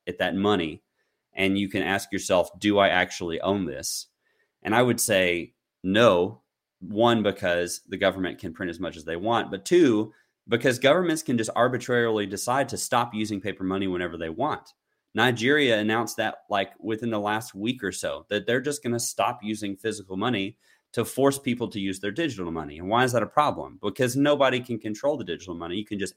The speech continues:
add zeros on whenever you like. And I feel like the United States is getting to that, to the same place. We're not banning cash yet, but it's very obvious that you don't own the ones and zeros that are in your bank account. And there's no way that you can, like,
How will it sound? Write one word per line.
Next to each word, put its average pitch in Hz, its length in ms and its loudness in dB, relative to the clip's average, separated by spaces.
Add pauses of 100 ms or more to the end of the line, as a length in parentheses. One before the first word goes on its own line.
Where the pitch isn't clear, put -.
add 104 280 0
zeros 95 360 -2
on 87 180 -10
whenever 85 260 -18
you 80 160 -18
like. - 340 -6 (520)
And 110 100 4
I 120 60 8
feel 151 160 2
like 165 160 4
the 131 60 0
United 110 280 4
States 110 260 -2
is 95 80 -8
getting 95 220 -2
to 95 80 -8
that, 78 200 -6 (200)
to 113 100 -4
the 98 60 0
same 87 220 -2
place. - 280 -6
We're 127 80 0
not 143 180 6
banning 143 220 4
cash 110 400 -2
yet, 151 260 0 (440)
but 120 280 10
it's 113 160 -2
very 131 300 2
obvious 127 540 0
that 98 340 2 (420)
you 113 320 -2
don't 139 360 6
own 117 520 4
the 104 120 0
ones 104 340 0
and 95 140 -2
zeros 92 440 -2
that 95 120 -6
are 90 80 -4
in 92 180 -2
your 87 140 -2
bank 87 240 -2
account. 139 340 -4
And 101 100 -4
there's 104 180 -2
no 117 240 0
way 107 300 0
that 87 180 -8
you 104 140 -6
can, 95 200 -6
like, 82 220 -8